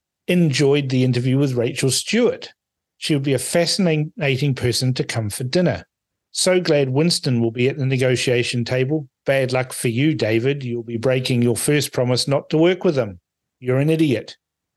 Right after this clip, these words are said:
I only wish more people understood the wasted vote, to be fair. I only learned the reality of this election. More education is needed to understand it. Such a shame our freedom fighters in New Zealand First didn't make it.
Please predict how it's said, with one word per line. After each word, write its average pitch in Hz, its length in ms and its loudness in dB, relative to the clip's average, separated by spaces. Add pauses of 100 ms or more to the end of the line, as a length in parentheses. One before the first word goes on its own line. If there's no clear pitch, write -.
(140)
I 135 160 -2
only 165 340 2
wish 143 400 0
more 151 240 2
people 127 500 -2
understood 139 680 -2 (180)
the 127 80 -2
wasted 120 460 -2
vote, 117 300 -4
to 120 100 -2
be 113 120 0
fair. 104 460 -2 (240)
I 135 160 0
only 139 320 2
learned 131 640 2
the 131 160 -2
reality 131 560 2
of 110 160 0
this 120 340 -2 (140)
election. 113 640 -2 (560)
More 196 380 2
education 131 600 0
is 113 140 -4
needed 123 300 0
to 123 120 -4
understand 127 540 0
it. 123 260 -6
Such 151 400 -2
a 131 60 0
shame 135 560 0
our 127 160 -2
freedom 147 360 -2
fighters 117 400 -2
in 120 80 -2
New 117 120 2
Zealand 117 280 0
First 113 320 -4
didn't 117 300 -2
make 139 240 -2
it. 135 160 -2